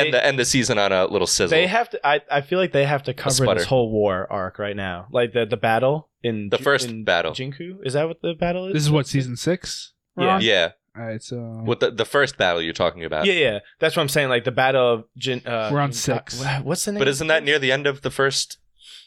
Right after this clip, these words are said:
Speaker 1: battle?
Speaker 3: We're at, uh, we're on six chapters or, uh, six episodes.
Speaker 2: Oh, it's six episodes. Wow.
Speaker 1: Yeah, okay.
Speaker 2: Oh shit, I didn't.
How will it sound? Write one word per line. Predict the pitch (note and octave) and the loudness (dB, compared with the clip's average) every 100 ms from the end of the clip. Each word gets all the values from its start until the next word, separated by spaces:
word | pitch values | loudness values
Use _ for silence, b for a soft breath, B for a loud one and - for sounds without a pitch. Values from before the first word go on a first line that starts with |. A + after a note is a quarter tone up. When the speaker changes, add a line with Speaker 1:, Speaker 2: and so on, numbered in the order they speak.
| B _ _ | B _ _
Speaker 1:
battle? | - B2 F#3+ C#4 _ - | 0 2 0 -6 _ -4
Speaker 3:
We're | D3 | 0
at, | D3 C3+ | 0 2
uh, | C#3 B2+ | 0 2
we're | C3+ | 0
on | C3 | -2
six | - C#3 | -6 -10
chapters | - G#2+ G2 G2+ G#2 - | -8 -8 -10 -18 -14 -2
or, | C3 A#2+ | 0 2
uh, | A2+ | 0
six | A2 - A2+ A#2 | -4 -8 -8 -10
episodes. | G#2+ - A#2 | -10 -6 2
Speaker 2:
Oh, | B2+ | 2
it's | - | 2
six | D#3 D3+ | -2 0
episodes. | A3 - D4+ E4+ | -2 -2 -4 -2
Wow. | G2+ G#2+ | 0 2
Speaker 1:
Yeah, | G2+ | 2
okay. | G2+ F2+ F#2 | 2 0 0
Speaker 2:
Oh | A#2+ G2+ | -6 -8
shit, | - B2 - | -8 -8 -8
I | A2 | -12
didn't. | A#2 G2+ F#2+ | -10 -12 -16